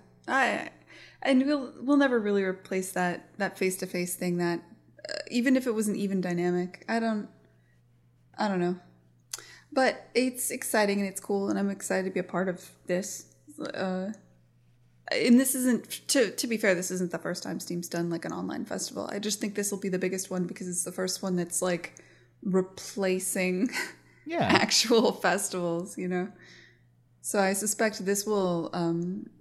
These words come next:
Speaker 1: be a, I don't know. I, the other thing is the press are far more likely to write about an event that they have to physically go to and participate in. I don't think we're gonna get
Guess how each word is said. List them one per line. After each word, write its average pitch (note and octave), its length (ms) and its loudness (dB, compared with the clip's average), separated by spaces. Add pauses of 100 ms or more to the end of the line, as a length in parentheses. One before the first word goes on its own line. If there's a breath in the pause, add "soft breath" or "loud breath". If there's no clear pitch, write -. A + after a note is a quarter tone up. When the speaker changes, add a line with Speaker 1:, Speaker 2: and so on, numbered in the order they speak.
Speaker 1:
be G3 200 -4
a, F#3+ 340 -4 (640 soft breath)
I B3+ 80 -4
don't D#4 160 6
know. E4 160 8
I, A#3+ 280 6 (640 loud breath)
the C#4 100 4
other D#4 100 6
thing D#4 180 4
is A#3+ 140 2
the A3+ 100 0
press B3 280 -4
are A#3+ 100 0
far G#3 260 0
more G#3 180 2
likely F3+ 340 -2
to G3 100 -4
write F3 220 -2
about F#3 200 0
an F3+ 60 2
event F3 320 0
that F#3 120 -8
they F3 60 -4
have F3 140 -6
to F3 80 -12
physically F3+ 380 -6
go E3+ 220 -4
to G3 200 -6
and F#3 100 -4
participate G#3 480 -8
in. C4 200 -6 (160)
I - 40 -2
don't A3+ 200 -2
think G#3 240 -6 (140)
we're G3+ 140 -2
gonna F#3+ 180 -2
get - 380 -6